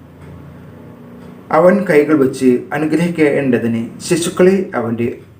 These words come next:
അടുത്ത് അവർ കൊണ്ടുവന്നു. അവൻ്റെ ശിഷ്യന്മാർ ഇത് കണ്ടപ്പോൾ അവരെ ശകാരിച്ചു. എന്നാൽ യേശു അവരെ തൻ്റെ അടുത്തേക്ക് വിളിച്ചിട്ട് പറഞ്ഞു, "ശിശുക്കൾ എൻ്റെ അടുത്ത് വരാൻ അനുവദിക്കുവിൻ,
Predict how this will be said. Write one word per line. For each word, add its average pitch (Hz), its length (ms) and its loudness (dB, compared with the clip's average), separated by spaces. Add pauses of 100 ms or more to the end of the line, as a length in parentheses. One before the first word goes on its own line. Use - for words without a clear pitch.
(200)
അടുത്ത് 135 520 0
അവർ 110 160 0
കൊണ്ടുവന്നു. 107 560 -2 (920)
അവൻ്റെ 208 300 4
ശിഷ്യന്മാർ 131 600 -6 (280)
ഇത് - 140 -8
കണ്ടപ്പോൾ 120 640 -4 (100)
അവരെ 143 280 -6
ശകാരിച്ചു. 113 600 -8 (840)
എന്നാൽ 123 580 2
യേശു 151 560 0 (300)
അവരെ 117 460 -4 (320)
തൻ്റെ 131 220 2
അടുത്തേക്ക് 131 520 0
വിളിച്ചിട്ട് 123 380 0
പറഞ്ഞു, 101 340 -12 (1080)
"ശിശുക്കൾ 202 640 0
എൻ്റെ 120 400 -2
അടുത്ത് 131 240 -6
വരാൻ 117 380 -6 (120)
അനുവദിക്കുവിൻ, 117 800 -4